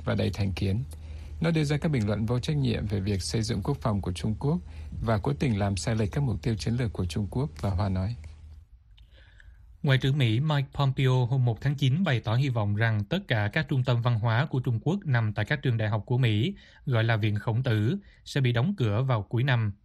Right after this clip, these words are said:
Speaker 2: theo Reuters. Tháng trước, ông Pompeo nói rằng các viện khổng tử của Trung Quốc ở Mỹ thúc đẩy ảnh hưởng xấu và tuyên truyền toàn cầu của Bắc Kinh và yêu cầu các trung tâm này phải đăng ký là phái bộ nước ngoài. Khi đó, ông David Stilwell,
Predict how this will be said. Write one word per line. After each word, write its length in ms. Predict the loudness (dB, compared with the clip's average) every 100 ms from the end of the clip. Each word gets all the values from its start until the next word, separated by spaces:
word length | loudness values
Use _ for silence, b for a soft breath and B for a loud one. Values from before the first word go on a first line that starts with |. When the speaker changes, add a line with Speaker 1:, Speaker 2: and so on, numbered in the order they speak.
| _
Speaker 2:
theo 160 | -4 -2
Reuters. 520 | 0 0 2 0 -4 B B B B B B 0
Tháng 160 | 0
trước, 280 | 4 2 2
ông 220 | 0 0
Pompeo 380 | 0 0 2 2
nói 160 | 2 2
rằng 300 | 2 0 0
các 140 | 0
viện 160 | 0 0
khổng 240 | -2 -2
tử 220 | 0 0
của 120 | 0 -2
Trung 200 | -2 0
Quốc 240 | -2 0
ở 80 | 0
Mỹ 320 | 2 2 0
thúc 180 | -4 -2
đẩy 200 | 0 0
ảnh 160 | 0 0
hưởng 220 | 0 -2
xấu 440 | 0 2 2 0 B B B
và 220 | 0 0
tuyên 300 | 2 2 2 2
truyền 220 | 0 2
toàn 220 | 0 0
cầu 220 | 0 0
của 100 | 0
Bắc 180 | -2 0
Kinh 280 | 2 2 0 B B B
và 140 | 0 2
yêu 220 | 2 0
cầu 280 | 0 0 0
các 180 | -2 0
trung 160 | 0
tâm 160 | 2 2
này 180 | 2 0
phải 240 | -2 -2
đăng 220 | 2 0
ký 260 | 2 0 2
là 160 | 0 -2
phái 200 | 0 0
bộ 200 | 0 0
nước 160 | 0
ngoài. 340 | 2 2 0 -4 -12 -20 B B B B B
Khi 140 | -2 2
đó, 260 | 4 2 2
ông 280 | 0 2 2
David 240 | 2 0
Stilwell, 680 | -4 0 0 4 4 4